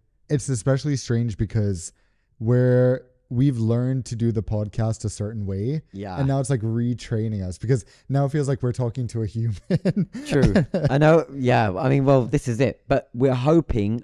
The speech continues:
Speaker 2: of course, I mean, this was always the intention, isn't it? Is that w-, whenever or wherever we can be in the same place at the same time,
Speaker 1: Yeah.
Speaker 2: we'll try and do it in vision. So stick with us,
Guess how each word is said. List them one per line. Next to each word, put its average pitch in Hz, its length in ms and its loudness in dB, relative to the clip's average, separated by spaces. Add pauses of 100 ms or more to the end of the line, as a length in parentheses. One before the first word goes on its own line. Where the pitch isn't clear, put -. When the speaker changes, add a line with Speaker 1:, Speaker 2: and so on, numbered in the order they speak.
Speaker 2:
of - 200 -12
course, 95 600 -2
I 113 60 -6
mean, 113 140 0
this 113 160 -4
was 110 160 -2
always 104 240 -2
the 101 100 -8
intention, 98 440 -6
isn't 95 240 -8
it? - 140 -12
Is 87 140 -12
that 90 200 -8 (360)
w-, - 260 -12
whenever 120 420 0
or 120 320 0
wherever 113 380 0
we 104 120 -4
can 123 260 -4
be 123 120 -2
in 110 60 -4
the 101 80 -6
same 110 240 -6
place 101 260 -6
at - 60 -16
the 104 60 -18
same 98 220 -10
time, 120 320 -6 (340)
Speaker 1:
Yeah. 87 200 -6
Speaker 2:
we'll 110 100 -4
try 110 160 -2
and 95 100 -4
do 107 60 -4
it - 60 -6
in 90 80 -8
vision. 73 300 -10 (140)
So 160 460 4 (380)
stick - 460 -2
with 143 220 2
us, 110 300 -4